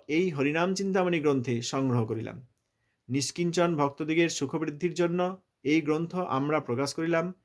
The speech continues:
নিষ্কিঞ্চন নামৈক পরায়ণ ব্যতীত কেহ এই গ্রন্থ পাঠ করিবেন বলিয়া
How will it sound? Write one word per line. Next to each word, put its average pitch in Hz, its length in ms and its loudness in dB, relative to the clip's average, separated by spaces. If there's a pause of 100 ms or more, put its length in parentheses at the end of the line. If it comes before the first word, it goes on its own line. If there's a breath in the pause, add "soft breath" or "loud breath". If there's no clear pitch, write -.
(280)
নিষ্কিঞ্চন 196 680 0
নামৈক 170 560 4
পরায়ণ 143 480 2
ব্যতীত 143 460 -2 (480)
কেহ 202 240 6
এই 208 120 6
গ্রন্থ 170 320 -2
পাঠ 165 320 0
করিবেন 180 360 0
বলিয়া 139 340 2